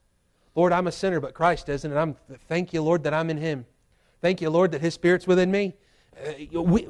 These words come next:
our confession should not just be this confession of trying to beat ourselves over the head and to where we're bloodied, but rather confess your sin and trust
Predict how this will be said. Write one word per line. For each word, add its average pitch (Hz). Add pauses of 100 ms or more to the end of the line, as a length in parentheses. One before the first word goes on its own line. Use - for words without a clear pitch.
(140)
our 226
confession 214
should 165
not 190
just 160
be 165
this 143
confession 170
of 131 (640)
trying 190
to 160
beat 196
ourselves 160 (100)
over 185
the 165
head 151 (320)
and 160
to 175
where 170
we're 156
bloodied, 165
but 143
rather 196
confess 226
your 214
sin 214 (280)
and 185
trust -